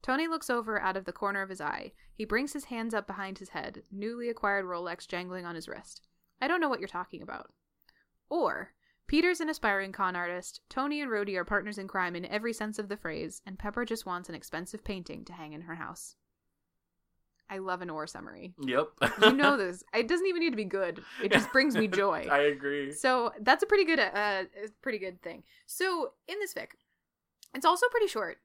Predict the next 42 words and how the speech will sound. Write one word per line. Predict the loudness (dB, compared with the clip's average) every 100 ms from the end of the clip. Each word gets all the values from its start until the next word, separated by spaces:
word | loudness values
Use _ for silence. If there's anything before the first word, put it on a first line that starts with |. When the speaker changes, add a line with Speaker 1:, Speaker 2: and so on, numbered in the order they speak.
| -14 -2
Speaker 1:
The |
Speaker 2:
Yeah. | 2
Speaker 1:
fir-, | 2
both | 4 4 6
of | 4
us | 2 0
went, | 0 2 2 2
it's | -4 -4 0
opposite | 0 2 -4
day | -6 -8
today, | -6 -6 -2
Speaker 2:
<laughs> |
Speaker 1:
because | -2 4 4 8
normally | 8 8 4 4
the | 2
A | 2 0 -4
Us | -4
take | -4 -4
forever | -2 0 0 -2 -4
to |
get | -4 -4
through. | -4 -6
Speaker 2:
That's | -6 -6
true. | -6 0 2 4
Speaker 1:
Um, | 4 4
but | 0
in | -2
this | -4
case, | -6 -6
we | -4
both | -4 -4
went | -6
short | 0 2
on | 2
the | 0
A | -2
Us | -4 -6 -6
and, | -6 -8 -8 -6
<laughs> | -2 0 0 -4 -8 -14 -14 0
last | 4 4 2
episode, | 0 0 0 -2
Speaker 2:
<laughs> | -2